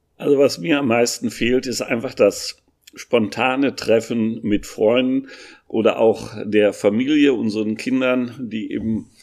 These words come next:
nicht alle in Münster wohnen. Man muss jetzt immer planen, man muss an den Impfausweis denken, man muss an seinen Personalausweis denken und man muss, man darf die Maske nicht vergessen. Ich hatte neulich ein so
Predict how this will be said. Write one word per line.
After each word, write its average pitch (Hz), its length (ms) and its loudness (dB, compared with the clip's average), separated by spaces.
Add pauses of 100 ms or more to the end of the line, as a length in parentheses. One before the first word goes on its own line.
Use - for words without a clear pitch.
nicht - 240 -6
alle 107 200 4
in 101 120 -2
Münster 139 560 0
wohnen. 135 460 4 (480)
Man 135 140 0
muss 175 200 0
jetzt 151 220 2
immer 131 240 4
planen, 143 720 2 (160)
man 123 160 4
muss 127 240 2
an 113 380 -4 (720)
den 123 160 4
Impfausweis 117 800 2
denken, 120 300 0
man 123 120 0
muss 131 160 -6
an 135 140 -2
seinen 143 180 0
Personalausweis 110 1040 0
denken 113 340 -2
und 147 300 -4
man 127 140 -2
muss, 120 320 -4 (360)
man 120 160 0
darf 120 300 6
die 110 340 0 (600)
Maske 120 480 2
nicht 113 280 0
vergessen. 113 720 0
Ich - 120 -8
hatte 113 180 -2
neulich 110 420 4
ein 110 140 -2
so 104 260 4